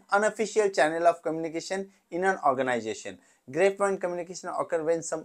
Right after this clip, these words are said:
oversmart people spread rumors, half-truths, false and irresponsible statements in all the directions। Therefore, it can upward, downward or horizontal।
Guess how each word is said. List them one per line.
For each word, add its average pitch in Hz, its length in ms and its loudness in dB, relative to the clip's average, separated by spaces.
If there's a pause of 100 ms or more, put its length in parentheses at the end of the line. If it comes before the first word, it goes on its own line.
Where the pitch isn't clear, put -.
oversmart 160 600 2
people 147 300 -2
spread 147 360 0
rumors, 139 440 -2 (380)
half-truths, 170 720 4 (320)
false 175 320 12
and 160 320 -4
irresponsible 175 760 0 (220)
statements 180 680 -2 (100)
in 170 180 -6 (120)
all 170 240 10
the 156 120 2
directions। 123 540 0 (260)
Therefore, 175 420 4
it 160 220 -8
can 170 260 2 (160)
upward, 170 680 4
downward 165 580 4
or 135 160 4
horizontal। 107 640 -6